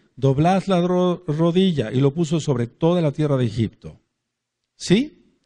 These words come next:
Ahora, tal vez en tu Tanakh diga una palabra, avrek, ¿sí? Dice probablemente una palabra egipcia semejante en sonido a la palabra hebrea que significa arrodillarse.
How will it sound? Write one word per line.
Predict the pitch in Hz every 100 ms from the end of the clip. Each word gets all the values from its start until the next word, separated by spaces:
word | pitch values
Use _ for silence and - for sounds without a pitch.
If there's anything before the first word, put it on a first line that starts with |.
| _ _ _
Ahora, | 135 135
tal | - 190 214
vez | 226 -
en | 196
tu | 165 143
Tanakh | 139 135 156 147
diga | 151 151 151
una | 156 147
palabra, | 160 156 170 151 113 -
avrek, | 156 147 113 90 - - _
¿sí? | - 190 294 - _ _ _ _ _ _ _
Dice | 156 151
probablemente | 165 180 190 190 185 180
una | 180 165
palabra | 151 143 147 156
egipcia | 160 180 214 - 180
semejante | - 151 135 160 156
en | 143
sonido | 131 143 143
a | 135
la | 131
palabra | 135 135 139
hebrea | 135 147 151
que | 131
significa | - 131 131 147 135
arrodillarse. | 127 120 117 110 90 80 - -